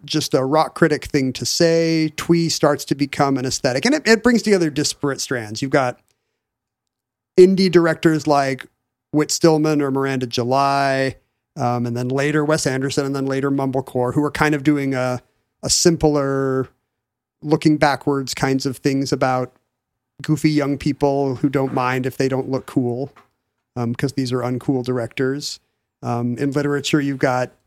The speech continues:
Dave Eggers and all those McSweeney guys, The New Sincerity,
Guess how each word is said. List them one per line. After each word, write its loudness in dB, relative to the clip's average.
Dave 2
Eggers 0
and 2
all 2
those -4
McSweeney -2
guys, -2
The -4
New -2
Sincerity, -2